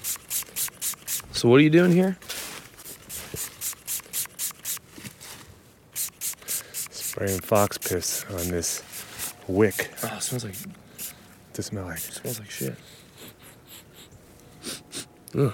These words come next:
Speaker 2: it's not that bad.
Speaker 1: It's pretty bad.
Speaker 2: I think it's pretty cool. You get used to it, I guess.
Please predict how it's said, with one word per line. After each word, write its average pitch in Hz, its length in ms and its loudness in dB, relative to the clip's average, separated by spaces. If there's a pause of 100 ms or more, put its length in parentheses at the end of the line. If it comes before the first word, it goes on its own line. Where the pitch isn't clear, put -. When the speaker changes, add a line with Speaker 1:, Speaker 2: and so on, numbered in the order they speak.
(120)
Speaker 2:
it's - 100 -4
not 185 140 2
that 113 180 -4
bad. - 300 -10 (100)
Speaker 1:
It's 180 80 -14
pretty 123 240 -8
bad. - 260 -10 (1200)
Speaker 2:
I 120 40 -4
think 120 160 -6
it's 110 100 -6
pretty 113 220 -8
cool. 139 280 -6
You 123 100 -4
get 151 200 2
used 151 200 0
to - 100 -12
it, 90 80 -14
I 98 160 -14
guess. - 280 -14